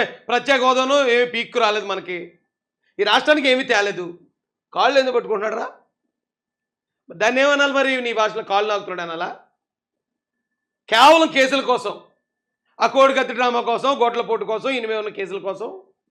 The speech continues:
వీళ్ళు కాళ్ళు నాకుతున్నాడు అనాలా మరి మేము కూడా నీ భాషలో మాట్లాడాలంటే?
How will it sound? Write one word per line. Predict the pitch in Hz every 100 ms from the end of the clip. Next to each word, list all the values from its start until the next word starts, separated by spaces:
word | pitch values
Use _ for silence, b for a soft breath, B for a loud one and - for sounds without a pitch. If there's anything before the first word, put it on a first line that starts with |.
| _ _ -
వీళ్ళు | 226 240
కాళ్ళు | 220 240
నాకుతున్నాడు | 233 214 226 226
అనాలా | 233 240
మరి | 240
మేము | 214 220
కూడా | 226 - B B
నీ | 247 262
భాషలో | 277 277 254
మాట్లాడాలంటే? | 233 233 202 160 127